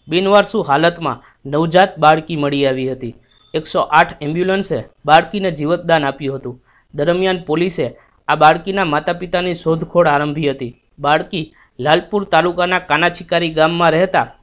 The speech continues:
પરપ્રાંતીય શ્રમિક પરિવારની હોવાનું જાણવા મળ્યું હતું. બિહારના વતની મોહમ્મદ શેખ નિઝામુલ શેખ નામના શ્રમિકે પગમાં ખોડવાળી પોતાની બાળકીને ત્યજી દીધાનું કબૂલી લીધું હતું.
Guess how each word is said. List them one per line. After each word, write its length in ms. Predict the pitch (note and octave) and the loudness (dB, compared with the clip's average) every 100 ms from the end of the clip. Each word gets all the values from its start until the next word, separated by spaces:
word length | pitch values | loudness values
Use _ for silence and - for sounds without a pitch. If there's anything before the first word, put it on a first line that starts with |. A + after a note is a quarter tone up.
| _ _ _ - | _ _ _ 0
પરપ્રાંતીય 680 | F#3+ G3 F#3+ G3 G3+ G#3 G3+ | 0 2 2 0 -2 -2 0
શ્રમિક 380 | D#3+ E3+ G3+ - | -2 -4 -4 -4
પરિવારની 500 | F3 E3+ E3+ F3 D3 | -2 4 4 4 0
હોવાનું 340 | D3 D#3 D#3+ C#3 | 0 0 -2 -4
જાણવા 260 | C#3 C#3+ | -2 -2
મળ્યું 360 | C3+ C3+ C3 B2 | -2 -4 -6 -6
હતું. 160 | B2 A#2+ _ _ _ - | -12 -18 _ _ _ -8
બિહારના 420 | D3+ E3 E3+ D#3+ | 0 2 2 0
વતની 400 | D3 D#3 E3+ C3 - - | -2 -2 -6 -8 -12 -12
મોહમ્મદ 380 | D3 E3 F#3+ F#3 | -6 -4 -4 -2
શેખ 320 | - F3+ - | -4 -4 -6
નિઝામુલ 480 | C#3+ D3 E3+ F3+ F3 | -6 0 0 0 -4
શેખ 320 | E3+ E3+ E3+ | -4 -6 -4
નામના 340 | D#3 E3 E3 | -4 -2 -4
શ્રમિકે 480 | D3 D#3 F3+ F#3+ C3+ A2+ _ _ _ - | -4 -6 -6 -6 -6 -8 _ _ _ -6
પગમાં 400 | F#3+ G3+ G#3 - | -4 0 0 0
ખોડવાળી 480 | E3 F3 F#3 F#3 F#3 | -4 0 2 2 0
પોતાની 380 | E3 E3 E3+ D#3+ | -4 -4 -4 2
બાળકીને 480 | D3+ D#3+ G3+ F3 B2 - _ - | 2 2 -4 -6 -6 -12 _ -4
ત્યજી 260 | E3+ F3+ G#3 | -2 -2 -4
દીધાનું 440 | F3+ F3 F3 E3+ | 0 2 2 -2
કબૂલી 400 | D#3+ E3+ E3+ D3 | -2 -2 0 -2
લીધું 300 | C#3+ C3+ C3+ | -2 -4 -4
હતું. 240 | C3 B2 | -6 -10